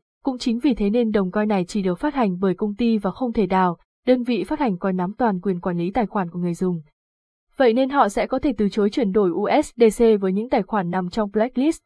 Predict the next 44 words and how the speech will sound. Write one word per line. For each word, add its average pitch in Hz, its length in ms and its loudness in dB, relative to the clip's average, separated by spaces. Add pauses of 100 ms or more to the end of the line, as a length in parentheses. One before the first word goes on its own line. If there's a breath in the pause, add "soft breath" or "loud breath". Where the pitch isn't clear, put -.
hoặc 208 240 -4
đóng 180 220 -2
băng 262 160 -2
tài 214 160 2
khoản 170 320 -4
nếu 175 220 0
cảm 226 220 -2
thấy 180 160 -2
xuất 330 180 -6
hiện 226 220 0
những 214 200 -4
nghi 285 100 -6
ngờ 226 260 0
liên 214 220 0
quan 208 280 0
đến 185 220 0
những 214 140 -4
hoạt 247 140 -8
động 180 220 -2
bất 254 120 -6
hợp 220 120 -8
pháp. 269 240 -2 (680)
Người 262 120 0
tham 277 160 -2
gia 247 260 4
sẽ 233 180 0
cần 240 160 0
phải 208 180 2
thực 190 120 -2
hiện 202 180 2
xác 330 220 -2
thực 240 160 0
K - 40 -2 (120)
I 233 120 2
C - 120 -6 (160)
hay 214 160 0
cung 202 240 -2
cấp 320 180 0
các 330 140 -2
dữ 233 100 -4
liệu 247 200 0
định 190 160 -6
danh 233 260 -2
cho 233 160 0